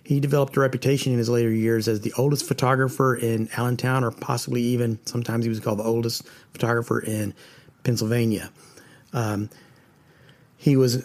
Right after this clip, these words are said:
uh, married to a woman named Kate. In the eighteen sixty census, you could see that he was married to Kate, and they had a couple of kids.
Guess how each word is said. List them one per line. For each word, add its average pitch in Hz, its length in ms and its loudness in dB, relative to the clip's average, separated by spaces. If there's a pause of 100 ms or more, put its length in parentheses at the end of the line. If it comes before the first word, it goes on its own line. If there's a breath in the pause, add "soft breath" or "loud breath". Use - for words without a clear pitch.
uh, 104 280 -2
married 151 600 4
to 147 160 2
a 131 60 2
woman 131 260 2
named 120 280 0
Kate. 156 400 0
In 131 200 2
the 120 320 0
eighteen 131 360 0
sixty - 340 -4
census, 127 540 0
you 127 80 -2
could 120 120 -4
see 120 220 0
that 113 140 -2
he 117 80 2
was 107 140 0
married 113 260 0
to 110 80 -6
Kate, 123 320 0
and 110 160 -2
they 110 100 0
had 107 240 0
a 104 60 -2
couple - 280 -8
of - 140 -10
kids. 151 480 0